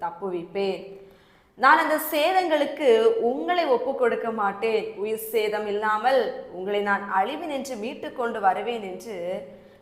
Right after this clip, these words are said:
கர்த்தர் நமக்கு வாக்கு கொடுக்கிறத பார்க்கின்றோம். வேதத்துல ஒரு நிகழ்வை சுட்டி காட்டுகின்ற பொழுது, அப்போஸ்தலரின் புஸ்தகம் அதனுடைய இருபத்தி ஏழாம் அதிகாரம்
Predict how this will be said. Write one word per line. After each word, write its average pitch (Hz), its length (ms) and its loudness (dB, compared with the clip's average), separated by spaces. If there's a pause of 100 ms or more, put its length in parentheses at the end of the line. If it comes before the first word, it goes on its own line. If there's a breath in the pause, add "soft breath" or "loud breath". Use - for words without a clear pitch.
(100)
கர்த்தர் 254 460 4
நமக்கு 208 360 -2
வாக்கு 185 400 0
கொடுக்கிறத 185 540 -6
பார்க்கின்றோம். 175 680 -6 (420)
வேதத்துல 226 420 0
ஒரு 247 160 4
நிகழ்வை 208 400 2
சுட்டி 214 340 -6
காட்டுகின்ற 190 520 -2
பொழுது, 196 320 -4
அப்போஸ்தலரின் 254 720 -2
புஸ்தகம் 233 440 -6
அதனுடைய 202 340 -2
இருபத்தி 208 360 -2
ஏழாம் 247 380 0
அதிகாரம் 202 580 0